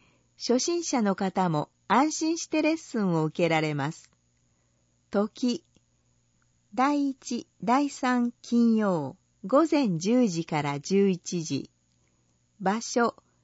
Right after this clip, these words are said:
桜井公民館。費用、一回千百円。持ち物、タオル、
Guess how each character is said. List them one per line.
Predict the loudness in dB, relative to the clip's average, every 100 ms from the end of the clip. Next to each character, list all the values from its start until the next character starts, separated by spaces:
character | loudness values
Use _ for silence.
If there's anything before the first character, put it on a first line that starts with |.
| _
桜 | -6 -4 -2 2 2 2
井 | 0
公 | 2 4 4
民 | 2 0
館。 | -2 -4 -2 -4 -8 _ _ _ _ _ _ _ _ _ -2
費 | 2
用、 | 4 2 0 -4 _ _ _ _
一 | -6 -6 _ _
回 | 2 4 2 -2 _
千 | -4 0 0
百 | 0 -4 -4 -2 0
円。 | 2 0 -2 -8 _ _ _ _ _ _ _ _
持 | -2 -2
ち | 0 -2
物、 | 0 0 0 -2 -6 _ _ _ _ _
タ | -2 0 0
オ | -2 -2
ル、 | -4 -6